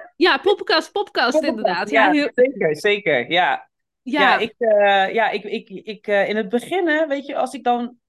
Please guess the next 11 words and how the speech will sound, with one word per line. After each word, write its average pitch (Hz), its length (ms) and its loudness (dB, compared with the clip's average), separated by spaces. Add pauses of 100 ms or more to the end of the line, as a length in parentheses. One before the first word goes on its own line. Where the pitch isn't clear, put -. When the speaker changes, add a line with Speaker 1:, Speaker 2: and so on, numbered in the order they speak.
(220)
Speaker 2:
kijk 269 180 -2
naar 233 200 -4
social 247 340 -6
media, 233 300 -2
een 208 200 -8 (120)
paar - 180 -2
jaar 208 120 -2
geleden 214 380 -4
was 196 140 -6
het 196 240 -12
wat 185 320 -8